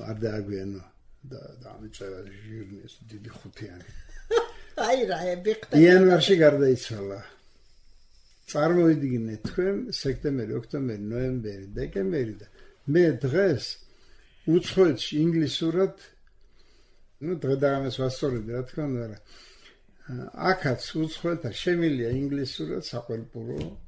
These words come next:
Speaker 1: ესე. ეს გარდაიცვალა და მერე დიდმა საბჭომ გადაწყვიტეს, რომ ენათმეცნიერება, ჩემი ბევრი ენათმეცნიერი იყო ეს დის ამხანაგები და ჩიქობავასთან.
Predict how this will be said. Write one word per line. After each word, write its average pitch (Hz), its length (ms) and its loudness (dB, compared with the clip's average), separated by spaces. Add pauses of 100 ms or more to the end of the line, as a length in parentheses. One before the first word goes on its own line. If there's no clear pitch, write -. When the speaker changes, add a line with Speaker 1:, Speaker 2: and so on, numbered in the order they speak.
(880)
Speaker 1:
ესე. 120 340 -12 (1300)
ეს 175 200 4
გარდაიცვალა 170 800 2
და 202 140 -2
მერე 156 340 2 (1000)
დიდმა 143 340 4
საბჭომ 151 540 2
გადაწყვიტეს, 131 720 -2
რომ - 200 -6
ენათმეცნიერება, 113 960 -6
ჩემი 117 400 -6
ბევრი 110 300 -2
ენათმეცნიერი 110 840 -6
იყო 98 140 -14
ეს 98 140 -14 (200)
დის 107 260 -10
ამხანაგები 120 680 -6
და 190 120 -8 (260)
ჩიქობავასთან. 123 840 -2